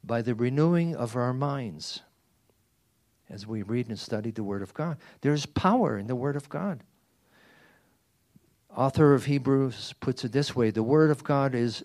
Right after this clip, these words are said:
living and effectively active, sharper than a double-bladed sword. It penetrates even to the dividing soul and spirit. Nothing is hidden from God's sight."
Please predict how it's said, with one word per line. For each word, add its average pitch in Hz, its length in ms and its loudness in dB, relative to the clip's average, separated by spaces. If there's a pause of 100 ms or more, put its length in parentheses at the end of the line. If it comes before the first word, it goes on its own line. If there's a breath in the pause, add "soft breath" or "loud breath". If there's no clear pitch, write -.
(180)
living 160 720 4 (1120 loud breath)
and 113 600 0
effectively 131 840 0
active, 147 540 0
sharper 143 480 2
than 131 180 -4
a 104 520 -12
double-bladed 127 680 2
sword. 139 420 2 (200 loud breath)
It - 300 -8
penetrates 123 920 2 (280 soft breath)
even 127 320 0
to 127 120 -2
the 110 160 0
dividing 120 580 2
soul 120 280 2
and 117 100 -2
spirit. 120 520 2 (1300 soft breath)
Nothing 151 720 2
is 113 240 -4
hidden 117 500 -2 (840)
from 104 180 -12
God's 104 340 -4
sight." 95 420 -10